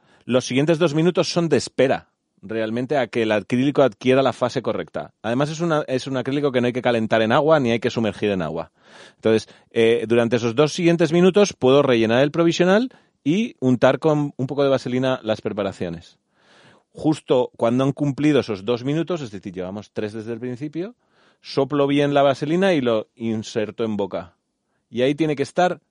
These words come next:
tres minutos, clavados, sin tocarlo. Una vez que han pasado esos tres minutos, te tiras otros tres minutos con pequeños movimientos de salir y entrar,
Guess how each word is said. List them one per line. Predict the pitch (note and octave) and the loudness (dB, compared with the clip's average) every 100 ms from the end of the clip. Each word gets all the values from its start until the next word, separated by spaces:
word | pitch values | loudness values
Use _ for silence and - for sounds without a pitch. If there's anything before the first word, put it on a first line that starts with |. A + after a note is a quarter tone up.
| _ _ | _ _
tres | C#3+ D3 C3+ | 0 2 2
minutos, | A#2+ F#2+ E2+ C#2 - - | -2 -2 -6 -10 -18 -6
clavados, | G#2+ A2+ F#2+ - | -2 -2 -4 -10
sin | A2 | -10
tocarlo. | G2+ G2 G2 F2 C2+ _ _ _ _ _ _ _ _ _ _ | -8 -6 -6 -8 -18 _ _ _ _ _ _ _ _ _ _
Una | A#2 C3+ | -2 -2
vez | B2+ | -2
que | B2+ | -4
han | |
pasado | A#2+ C3 | -2 -4
esos | B2 A2+ | -4 -6
tres | A#2 | -6
minutos, | A#2 D3+ E3 D3 | -2 -2 -2 -6
te | B2 | -6
tiras | A#2 A2+ F#2 - | -2 -2 -2 -6
otros | G2 G2 - | -8 -8 -10
tres | A2 A2 | -10 -6
minutos | B2+ C#3+ C3 - _ _ _ _ - | -8 -8 -12 -20 _ _ _ _ -16
con | - A2 | -4 -2
pequeños | A2 A2 A#2+ B2 | -2 -2 -4 -2
movimientos | A#2 A#2+ B2 A#2 | -4 -2 -4 -6
de | G#2 | -8
salir | F#2+ G2 G#2+ | -8 -6 -6
y | |
entrar, | A2+ D3 G#3+ | -4 -4 -4